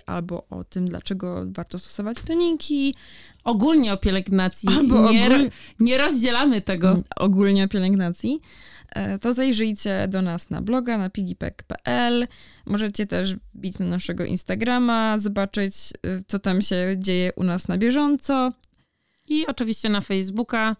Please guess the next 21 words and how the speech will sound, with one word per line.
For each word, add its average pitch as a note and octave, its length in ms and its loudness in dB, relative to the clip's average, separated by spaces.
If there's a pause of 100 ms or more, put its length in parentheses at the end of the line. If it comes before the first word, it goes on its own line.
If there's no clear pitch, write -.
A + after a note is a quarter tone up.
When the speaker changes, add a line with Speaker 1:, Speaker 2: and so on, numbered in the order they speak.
(180)
Speaker 2:
Jak G#3 160 -10
wpiszecie G3 680 -4
Piggy F#3+ 200 -4
Pack, F#3 380 -8
to F3 420 -4
też F3+ 220 -10
wam F3 400 -4 (100)
wyskoczy. C4 600 -2 (120)
Speaker 1:
Takie, A3+ 460 -4
wiecie, G3 380 -4
różowe A3 520 -2
z - 60 -14
taką F#3 260 -4
kolbą. E3+ 400 -6 (1900)
Speaker 2:
Z - 100 -16
taką G3+ 220 -6
ładną A3+ 280 -2
kolbą. E3+ 280 -4
Speaker 1:
Taką F3 140 -2
ładną G#3 360 2
kolbą. G3 220 -4